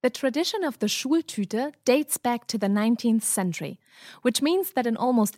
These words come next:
every German-speaking household, you will find photos of several generations of proud Schulanfänger holding their Schultüten, wearing their new satchels,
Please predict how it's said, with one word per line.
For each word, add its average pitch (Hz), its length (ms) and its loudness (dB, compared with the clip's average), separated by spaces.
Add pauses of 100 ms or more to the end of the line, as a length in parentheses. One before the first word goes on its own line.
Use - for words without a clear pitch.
every 320 360 0
German-speaking 247 960 0
household, 196 640 -2 (300)
you 269 100 4
will 381 140 6
find 269 340 0
photos 226 440 0
of 208 140 -2
several 311 640 2
generations 247 960 0
of - 240 -8
proud 208 420 2 (220)
Schulanfänger 185 1000 -2 (320)
holding 339 480 4
their 254 120 4
Schultüten, 254 840 -2 (480)
wearing 254 480 4
their 202 120 2
new 202 260 4
satchels, 202 760 -6